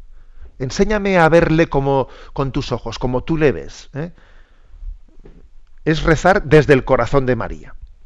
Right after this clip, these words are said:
En sexto lugar, ¿eh? Tener conciencia de que el rosario es un arma poderosa.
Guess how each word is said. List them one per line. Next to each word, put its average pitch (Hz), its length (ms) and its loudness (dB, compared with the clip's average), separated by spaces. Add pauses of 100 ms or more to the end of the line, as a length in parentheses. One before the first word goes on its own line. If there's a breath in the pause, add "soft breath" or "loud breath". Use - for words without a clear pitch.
(2500 soft breath)
En 131 180 0
sexto 202 340 2
lugar, 151 420 0 (520)
¿eh? - 140 -14 (440)
Tener 160 320 4
conciencia 202 680 0
de 170 100 0
que 165 60 2
el 147 80 2
rosario 170 400 -2
es - 80 -8
un 147 100 -4
arma 147 260 0
poderosa. 107 640 -4